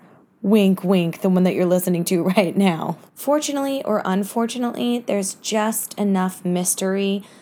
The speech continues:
surrounding Cleopatra that we can manipulate her to fit whatever the time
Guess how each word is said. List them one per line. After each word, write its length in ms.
surrounding 800
Cleopatra 920
that 160
we 100
can 340
manipulate 960
her 440
to 140
fit 500
whatever 920
the 160
time 680